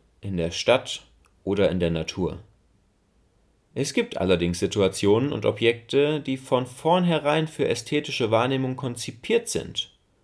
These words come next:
Zum Beispiel Aufführungen, Kunstwerke, Dekorationsartikel und so weiter. Eine Besonderheit des ästhetischen Wahrnehmungsmodus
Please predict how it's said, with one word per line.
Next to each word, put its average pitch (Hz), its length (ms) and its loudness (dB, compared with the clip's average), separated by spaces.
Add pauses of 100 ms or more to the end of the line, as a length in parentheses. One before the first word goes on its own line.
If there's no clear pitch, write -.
(520)
Zum 87 200 0
Beispiel 78 800 -2
Aufführungen, 98 880 2 (260)
Kunstwerke, 90 720 0 (460)
Dekorationsartikel 90 1000 -2
und 87 160 -6
so 85 140 -4
weiter. - 320 -8 (1400)
Eine 110 240 2
Besonderheit 120 960 4
des 95 240 -2
ästhetischen 104 600 0
Wahrnehmungsmodus 117 1160 0